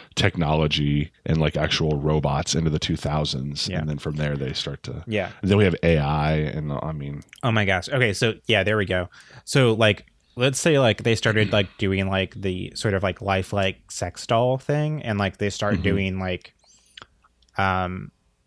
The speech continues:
Speaker 2: maybe, uh, it's sort of like a licensing thing at first, and, like, just like, Oh yeah, this is the Dirk Diggler
Speaker 1: Ooh.
Speaker 2: sex doll, right? And this is, like, the,
Speaker 1: Yeah.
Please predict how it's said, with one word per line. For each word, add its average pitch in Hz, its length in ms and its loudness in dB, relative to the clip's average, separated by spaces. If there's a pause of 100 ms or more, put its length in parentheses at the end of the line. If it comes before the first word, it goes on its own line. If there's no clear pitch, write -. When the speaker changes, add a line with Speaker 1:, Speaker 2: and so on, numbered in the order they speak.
(420)
Speaker 2:
maybe, 101 640 4
uh, 95 500 0 (600)
it's 117 160 0
sort 123 120 2
of 117 80 2
like 120 140 2
a 98 40 0
licensing 117 680 -4
thing 151 380 -8 (100)
at 139 140 -4
first, 147 380 -4
and, 104 120 -2
like, 95 220 -2
just - 180 -6
like, 98 200 -4
Oh 160 100 2
yeah, 170 220 2 (200)
this 120 220 -2
is 131 180 -6
the 113 140 0
Dirk 113 420 -2
Diggler 107 560 4
Speaker 1:
Ooh. - 40 -2
Speaker 2:
sex 90 400 -4
doll, - 420 -8 (260)
right? 98 480 -2
And 104 180 -4
this 107 140 -2
is, 101 160 -4
like, 98 240 -2
the, 101 80 -4
Speaker 1:
Yeah. 95 480 0